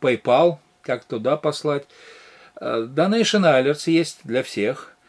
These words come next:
Есть номер щ-, счета в Сбербанке со всеми реквизитами, туда можете переводить, даже в указание дать банку регулярно переводить. Можете стать спонсором моего канала, есть кнопочка такая.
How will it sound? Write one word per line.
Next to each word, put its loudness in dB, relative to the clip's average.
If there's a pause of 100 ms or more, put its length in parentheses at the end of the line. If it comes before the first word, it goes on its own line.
(300)
Есть 0
номер 0
щ-, -10
счета 0
в -4
Сбербанке 0
со -2
всеми -4
реквизитами, -8
туда -2
можете -6
переводить, -6
даже -4
в -12
указание -2
дать -6
банку -8
регулярно -4
переводить. -6
Можете -2
стать -6
спонсором -2
моего -2
канала, -2
есть -6
кнопочка -10
такая. -6